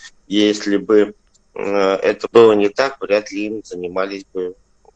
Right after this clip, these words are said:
в том числе, крупные бизнесмены. Но я также хорошо знаю, что очень хорошо, э, работают с этим профессиональным боксом у нас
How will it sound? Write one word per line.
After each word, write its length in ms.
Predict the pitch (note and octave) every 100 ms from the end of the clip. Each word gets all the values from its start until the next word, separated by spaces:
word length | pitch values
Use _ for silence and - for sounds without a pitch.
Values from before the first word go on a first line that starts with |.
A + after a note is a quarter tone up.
| _
в 380 | F#2 F#2+ _
том 140 | - G2
числе, 220 | - G2
крупные 380 | - A2 - F#2+
бизнесмены. 800 | G2 F#2+ G2+ - G2 G2+ D#2+ E2+ _ _ _ _ -
Но 180 | G#2
я 160 | A2 A#2
также 280 | A#2 B2+ -
хорошо 300 | A#2+ A2+ B2
знаю, 320 | G#2+ A2 C3+
что 340 | C3 - A2+ A2+ - - - - _ _ _ _ _ _ _
очень 320 | G#2 A#2 A2
хорошо, 680 | G2 G#2 G2+ F#2+ - A#2+ C3+
э, 500 | C3+ B2 G#2+ G2+ F#2+
работают 840 | F#2+ F#2+ - A2 - G2+ G2 F#2+ -
с 140 | -
этим 300 | G#2+ G2+ F2+ E2
профессиональным 720 | F#2+ G#2 - G#2 G2+ F#2+ F#2 F2+
боксом 400 | A2 A#2 _ G2+
у 40 | F#2+
нас 220 | G2+